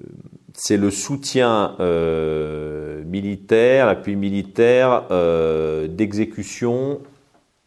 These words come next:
le plus proche, euh, du ministre, en tout cas, euh, à l'époque où je l'étais, parce que ça évolue beaucoup, euh, à l'époque où j'étais, c'était comme ça.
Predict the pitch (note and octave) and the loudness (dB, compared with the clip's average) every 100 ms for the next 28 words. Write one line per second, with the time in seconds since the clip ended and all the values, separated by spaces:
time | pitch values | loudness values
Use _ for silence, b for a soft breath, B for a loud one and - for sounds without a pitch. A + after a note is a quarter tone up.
0 | _ - F#2 F2+ - _ _ _ _ _ | _ -8 -6 -6 -10 _ _ _ _ _
1 | - G2+ - - C3 B2+ - - - - | -14 -12 -12 0 2 2 -2 -10 -14 -20
2 | _ _ _ _ _ E2 D2+ D2 D2+ - | _ _ _ _ _ -10 -8 -6 -8 -10
3 | - - E2+ E2+ F2+ F2+ A#2 - G3 - | -12 -14 -12 -6 -4 -4 -6 -8 -14 -16
4 | _ _ _ _ _ _ _ - E2+ G1+ | _ _ _ _ _ _ _ -12 -12 -10
5 | G1+ G1+ G1+ G1+ - - - G1+ E2 F2 | -12 -10 -12 -14 -16 -16 -16 -16 -16 -14
6 | - F#2 - - E2+ E2+ F2+ - - D#2+ | -10 -10 -10 -20 -20 -20 -20 -20 -18 -12
7 | F2+ - F#2+ - - A2 B2+ F#2+ G2+ G#2+ | -12 -8 -10 -10 -12 -2 2 2 0 0
8 | A#2+ G#2 A#2+ A#2+ D#3+ F#3 B B G#2+ B | 0 0 -2 -2 -6 -6 B B -20 B
9 | B F#2+ F2+ F2+ F2 G#2+ F#2 F#2 F#2+ G2+ | B -8 -6 -6 -4 -6 -6 -4 -4 -2
10 | F#2 - | -6 -6